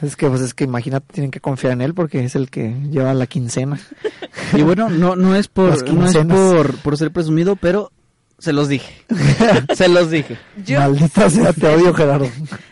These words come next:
Speaker 2: Yo, yo les dije desde hace mucho que el que pintaba y el que iba a ser era Osorio.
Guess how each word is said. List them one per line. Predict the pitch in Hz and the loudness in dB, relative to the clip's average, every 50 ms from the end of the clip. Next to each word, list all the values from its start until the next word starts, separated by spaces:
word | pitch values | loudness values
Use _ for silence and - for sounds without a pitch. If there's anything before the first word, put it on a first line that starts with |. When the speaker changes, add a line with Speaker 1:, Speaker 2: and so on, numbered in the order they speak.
| _ _ | _ _
Speaker 2:
Yo, | - 143 156 170 165 | -4 0 2 2 2
yo | 127 160 165 180 | 0 0 0 2
les | 202 208 196 | 2 2 0
dije | 185 180 190 208 185 | -2 -2 0 0 0
desde | 160 151 170 | 2 0 0
hace | 175 190 185 | 0 0 0
mucho | 175 175 190 175 - 214 | 0 0 0 0 -4 -8
que | - - 156 139 127 123 120 104 | -6 -4 -4 -2 -2 -2 -2 -2
el | 120 143 131 | -2 -4 -2
que | - 156 | -4 -6
pintaba | - - 143 139 135 117 - 165 196 208 208 | -4 -2 -2 -2 0 0 0 0 0 2 0
y | 165 151 | 0 0
el | 143 127 | -2 -2
que | - 165 | -2 -2
iba | 175 | -2
a | 175 | -2
ser | 160 180 185 | -2 -4 -4
era | 196 185 156 | -2 -2 -2
Osorio. | 135 131 - 160 160 170 180 208 233 311 | -4 -2 0 0 2 4 4 2 2 0